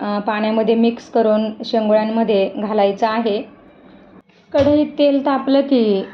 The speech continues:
त्यामध्ये सुरुवातीला राई जिरं घालायचं आहे. तेल थोडंसं जास्तच घ्यायचं. राई जिरं छान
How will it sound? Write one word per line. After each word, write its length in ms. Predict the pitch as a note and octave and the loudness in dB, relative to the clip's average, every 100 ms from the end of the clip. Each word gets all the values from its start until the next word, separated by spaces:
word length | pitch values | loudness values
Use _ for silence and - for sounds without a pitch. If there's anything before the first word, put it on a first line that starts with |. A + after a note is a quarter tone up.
| - | -4
त्यामध्ये 720 | A#3 B3 B3+ C4 A#3+ A#3+ C4 | 0 0 2 2 2 0 -2
सुरुवातीला 640 | - A#3+ A#3 A#3 A#3+ A#3 | -2 2 2 2 2 2
राई 240 | A#3+ A3+ A#3 | 2 2 2
जिरं 240 | B3 B3+ | 4 2
घालायचं 420 | A#3 G#3+ G#3 G#3 | 2 0 0 0
आहे. 360 | A3 A3 G#3+ G#3+ - - - _ _ - - - | -4 -2 -2 -4 -8 -20 -20 _ _ -20 -10 -4
तेल 220 | D4+ D4 | -2 0
थोडंसं 360 | C#4+ C4+ C4+ C#4 | 2 2 2 2
जास्तच 500 | B3+ B3 - B3 A3 | 2 0 0 0 2
घ्यायचं. 500 | A#3+ G#3 F#3+ G3+ G#3+ - - - - A#3+ | 2 0 0 -2 -2 -8 -20 -20 -10 -4
राई 320 | B3+ D4+ D#4+ | 0 2 4
जिरं 260 | D4+ D4+ D4+ - | 4 4 2 0
छान 220 | C4+ C4 | 0 0